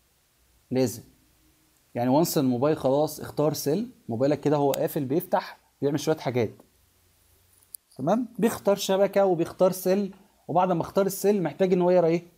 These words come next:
يقرا البرودكاست انفورميشن بتاعت السيل دي عشان يعرف يشتغل ازاي، لان هو اداؤه في السيل دي يختلف تماما وكليا عن السيل التانية. فهو بيقول كده يعني ايه؟ كانك انت بالظبط معين واحد جديد في الشركه، فهو مش عارف المهام الوظيفيه بتاعته ايه، فانت بتقول والله انت هتيجي تشتغل واحد اتنين تلاته اربعه،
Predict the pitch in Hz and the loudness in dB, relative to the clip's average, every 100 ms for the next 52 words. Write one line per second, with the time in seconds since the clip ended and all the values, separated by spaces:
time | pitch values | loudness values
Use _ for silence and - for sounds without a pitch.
0 | _ _ - 160 196 185 139 170 196 185 | _ _ 0 2 4 4 2 -2 -2 -4
1 | 185 170 147 151 170 180 175 175 - 180 | -4 -6 -4 -4 -2 -2 0 -2 -2 0
2 | 170 180 127 - 165 185 156 131 175 170 | 2 2 0 -2 2 2 0 -4 -2 -2
3 | 131 113 180 160 - _ _ _ _ _ | -2 -2 -2 -4 -10 _ _ _ _ _
4 | - 117 127 143 185 180 - 135 180 196 | -6 0 2 4 4 4 2 0 0 0
5 | 135 143 - 196 185 196 170 - 190 185 | -4 -8 -2 0 2 0 0 0 0 0
6 | 160 160 185 175 139 139 160 180 170 151 | -2 -2 0 0 0 -2 0 0 -2 -4
7 | 185 175 - 190 120 - 127 170 175 160 | -4 -2 0 0 -2 -2 2 4 6 4
8 | 135 156 170 175 180 165 135 127 143 160 | 0 -4 -4 0 2 2 0 -4 -4 -6
9 | 151 - - 190 185 196 185 160 175 190 | -8 -14 -2 0 2 0 0 0 0 -2
10 | 151 147 180 170 170 151 131 165 - 143 | 0 2 2 0 0 -4 -8 -10 -10 -8
11 | 139 117 - - _ _ _ _ _ _ | -6 -6 -10 -20 _ _ _ _ _ _
12 | 135 175 180 139 185 190 156 147 185 170 | 0 0 0 0 0 0 0 2 2 2
13 | 139 123 139 156 160 151 131 131 147 135 | 2 0 -2 0 0 0 -2 -4 -4 -4
14 | 170 165 156 175 160 131 160 165 - 175 | 0 2 2 0 -2 -6 -6 -8 0 2
15 | 175 151 160 139 156 156 147 147 123 110 | 4 2 -2 -4 -4 -2 -2 -2 -4 -4
16 | 95 | -8